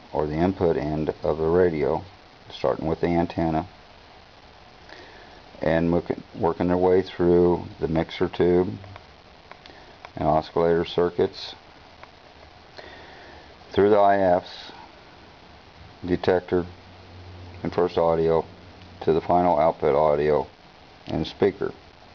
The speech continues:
Usually located down on the bottom or lower ends of the schematic will be, like, the power supply circuitry. Now,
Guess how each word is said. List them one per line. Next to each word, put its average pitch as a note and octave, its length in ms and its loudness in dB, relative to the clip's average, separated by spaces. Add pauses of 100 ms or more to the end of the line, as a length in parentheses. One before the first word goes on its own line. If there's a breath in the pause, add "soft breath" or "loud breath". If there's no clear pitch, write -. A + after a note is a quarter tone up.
(1900 loud breath)
Usually D#2+ 380 2
located E2 560 0
down E2 400 2
on D2+ 100 -2
the D2+ 60 -4
bottom F2 580 2
or E2 220 -2
lower E2+ 460 2 (100)
ends D#2+ 340 -2
of D2+ 160 0
the C#2 180 -2 (520 loud breath)
schematic G2+ 640 0
will G#2 120 2
be, F#2+ 240 2
like, F2 260 0
the F2 60 -2
power D#2 320 0
supply C#2 420 -2
circuitry. - 600 -6 (2250 loud breath)
Now, F2+ 320 2